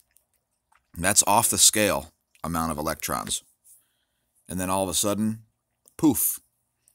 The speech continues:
it snaps back into the measurable range. Very interesting. Didn't really see that represented on the gose electron flux image too much. Uh, but it, and it looked like all the stations went offline too.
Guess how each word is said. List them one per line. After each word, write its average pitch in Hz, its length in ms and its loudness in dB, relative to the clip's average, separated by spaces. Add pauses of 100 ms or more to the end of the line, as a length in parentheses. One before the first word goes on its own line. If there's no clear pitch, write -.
(140)
it 76 120 -10
snaps 110 380 0
back 101 320 -4
into 101 400 -4
the 92 420 -4
measurable 95 680 -6
range. 78 720 -10 (800)
Very 113 200 2
interesting. 87 440 -4 (1400)
Didn't 110 180 -2
really 101 240 0
see 104 520 0 (1200)
that 104 160 0
represented 101 580 -2
on 95 80 0
the 90 100 -6
gose 90 240 -2
electron 95 480 -4
flux 98 360 -2
image 98 320 -6
too 101 160 -6
much. - 380 -4 (1160)
Uh, 85 320 -4
but 78 180 -6
it, 85 200 -2
and 101 80 -2
it 101 60 0
looked 110 180 -4
like 101 160 0
all 101 120 2
the 95 80 -2
stations 104 480 -4
went 78 140 -4
offline 69 540 -4
too. 73 280 -8